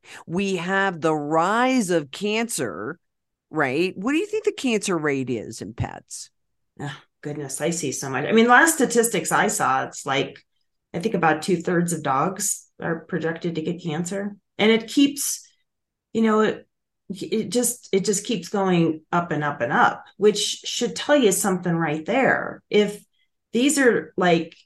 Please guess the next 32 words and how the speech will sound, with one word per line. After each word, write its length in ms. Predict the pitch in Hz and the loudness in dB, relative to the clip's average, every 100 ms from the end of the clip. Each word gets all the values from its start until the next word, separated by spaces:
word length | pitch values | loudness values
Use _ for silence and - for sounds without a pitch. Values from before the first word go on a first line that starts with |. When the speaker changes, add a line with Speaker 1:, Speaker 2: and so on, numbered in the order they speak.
| - | -14
Speaker 2:
if 140 | 165 | -4
we're, 180 | 214 - | -4 -4
if 180 | 180 - | -6 -4
we're 100 | 254 | -2
doing 300 | 294 294 220 | 0 2 2
the 80 | 170 | 2
best 340 | 185 196 - | 2 2 0
we 140 | 220 | -4
can 640 | - 185 147 170 262 277 - - | -4 -6 0 0 2 0 -4 -2
for 220 | 190 - | 0 2
our 180 | 185 - | 0 -2
pets 720 | - 165 226 247 - - - _ _ _ _ | -2 2 2 0 -2 -2 -6 _ _ _ _
and 360 | - 180 175 - _ | 0 2 2 -2 _
all 140 | 180 196 | 2 4
these 240 | 226 202 | 2 2
vaccines 1080 | 202 180 180 - 165 175 220 247 247 - - _ _ _ | 2 2 0 -4 0 0 0 -2 -4 -8 -10 _ _ _
and 280 | 165 160 175 | -2 0 0
the 100 | 156 | 0
diets 640 | 156 - 151 165 180 185 - | -2 0 2 4 4 2 -4
that 140 | - | -6
the 80 | 156 | 0
vets 260 | 160 147 | 0 0
recommend, 520 | 175 151 156 147 160 165 | 0 -2 0 0 2 0
like 160 | 156 | -2
the 80 | 160 | -4
prescription 560 | 156 143 - 147 - 131 | -6 -4 -4 -6 -6 -2
diets, 300 | 139 180 180 | 2 2 0
if 80 | 147 | 2
all 160 | 233 | 2
this 180 | 302 285 | 4 2
stuff 440 | - 262 175 175 - _ _ _ _ _ - | 4 4 4 0 -8 _ _ _ _ _ -2
is 200 | 175 | -2